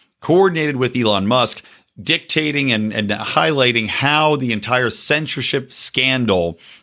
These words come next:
went down with Hunter Biden's laptop and also how the process worked for other political actors at Twitter in regards to censoring certain stories, removing content, et cetera. So that's one thing I'm gonna talk about.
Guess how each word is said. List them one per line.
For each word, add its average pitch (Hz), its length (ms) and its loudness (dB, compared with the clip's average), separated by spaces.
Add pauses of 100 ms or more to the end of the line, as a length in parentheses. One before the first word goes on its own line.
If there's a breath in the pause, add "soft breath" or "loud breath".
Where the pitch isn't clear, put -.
went 127 300 -2
down 101 500 -2 (240 loud breath)
with 143 300 0
Hunter 127 360 -2
Biden's 107 440 0
laptop 127 480 2
and 110 100 0
also 110 320 0
how 117 220 -2
the 110 80 -2
process 113 520 2
worked 113 280 0 (180 loud breath)
for 117 300 2
other 170 200 2
political 107 460 0
actors 98 460 -2 (260 loud breath)
at 113 260 -2
Twitter 113 520 2 (200 loud breath)
in 117 140 0
regards 104 360 2
to - 100 -6
censoring 107 500 0
certain 90 300 -2
stories, 110 420 2
removing 95 240 0
content, 90 420 -2
et 82 60 -12
cetera. 90 260 0
So - 140 -2
that's 202 160 0
one 180 140 2
thing 156 140 -2
I'm 151 40 0
gonna 131 120 -4
talk 104 200 0
about. 101 320 0